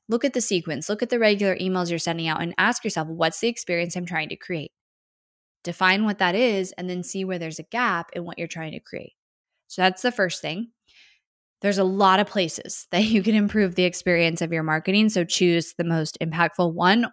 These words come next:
or choose one that you haven't looked at in a really long time. The second strategy or thing is focusing on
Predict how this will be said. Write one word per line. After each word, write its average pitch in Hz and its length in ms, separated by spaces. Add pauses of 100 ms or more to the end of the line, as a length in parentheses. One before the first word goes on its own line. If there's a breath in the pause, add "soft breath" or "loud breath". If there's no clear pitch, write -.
or 185 260
choose 175 420
one 170 280
that 170 100
you 170 80
haven't 170 260
looked - 220
at 180 140
in 175 100
a 165 100
really 160 260
long 156 200
time. - 240 (1040)
The 196 100
second 226 580 (640)
strategy 170 720
or 185 100
thing 180 400 (580 soft breath)
is 175 580 (220)
focusing 233 800 (140)
on 175 440